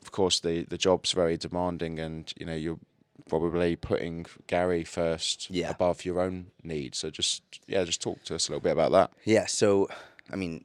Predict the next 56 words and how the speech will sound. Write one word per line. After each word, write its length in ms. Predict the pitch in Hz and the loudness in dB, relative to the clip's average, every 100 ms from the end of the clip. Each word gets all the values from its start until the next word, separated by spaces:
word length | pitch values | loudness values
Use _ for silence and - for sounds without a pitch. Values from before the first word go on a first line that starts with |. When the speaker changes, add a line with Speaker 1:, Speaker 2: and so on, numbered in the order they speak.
| 98 | -6
Speaker 2:
Gary 280 | 104 113 101 | 0 2 0
is 160 | 87 | -2
the 120 | 87 | -6
hardest 380 | 82 87 82 - | -2 -2 -2 -4
worker 260 | 82 78 73 | -4 -2 -2
I've 100 | 73 | -2
ever 160 | 71 73 | -4 -6
met 140 | 60 | -8
in 40 | - | -6
my 100 | 67 | -2
life. 300 | 67 - - | -4 -4 -2
A 40 | |
lot 140 | 92 90 | 0 0
of 60 | |
people 200 | 95 82 | -2 -2
ask, 280 | 60 71 - | 0 0 -2
one 80 | 95 | -4
of 40 | 82 | -4
the 40 | |
first 200 | 87 78 | -4 -4
questions 340 | - 78 85 78 | -4 -4 -6 -8
is, 140 | 76 | -6
like, 140 | 73 - | -6 -4
"Is 140 | 90 | -2
he 100 | 87 | 2
actually 320 | 80 82 - 82 | 0 0 -2 -2
like 160 | 78 | -2
he 180 | - 80 | -2 -2
is 340 | 76 - - - _ - | -2 -2 -6 -16 _ -4
online?" 540 | 80 80 78 95 101 | -4 -2 -4 -4 -6
And 140 | - 78 | -10 -6
per-, 160 | - | -6
he 220 | 92 95 | -2 0
is, 160 | 90 65 | 0 0
he's 140 | 95 | -2
exactly 580 | 85 - 80 82 76 73 | -4 -6 -2 -2 -2 -6
the 100 | 71 | -8
same. 280 | - 62 57 | -6 -8 -8
He's 140 | 87 | -8
an 80 | 80 | -6
amazing, 540 | 78 85 87 90 87 85 | -6 -4 -2 -2 -4 -6
amazing 340 | 80 78 82 | -6 -6 -6
guy, 260 | 82 82 80 | -4 -2 -2
unbelievably 480 | 90 90 85 78 82 | -4 -2 -2 -2 -4
hard 180 | 82 78 | -2 -2
worker. 460 | 80 80 80 76 - _ - - - - 101 | -2 -2 -4 -6 -10 _ -20 -20 -20 -8 -2
And 120 | 98 | -2
the 60 | |
deal 460 | 87 90 110 101 85 | -2 0 4 4 4
was, 360 | 87 82 101 107 | 4 4 2 0
it 40 | |
was 120 | 82 | -6
a 40 | 87 | -4
three-year 500 | 98 92 85 82 78 | -2 -2 -2 -2 -4
deal. 300 | 71 62 - _ _ | -4 -8 -10 _ _
So 300 | - 80 69 | -6 -6 -6